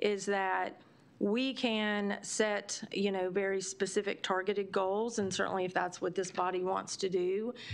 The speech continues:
Um, I think that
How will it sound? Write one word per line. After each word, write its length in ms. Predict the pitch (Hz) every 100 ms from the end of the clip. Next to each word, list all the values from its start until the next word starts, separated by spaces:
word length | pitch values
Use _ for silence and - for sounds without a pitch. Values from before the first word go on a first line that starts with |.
| - -
Um, 460 | 202 190 190 185 185 - - -
I 180 | 202 220
think 400 | 220 226 220 214
that 520 | 208 196 190 - -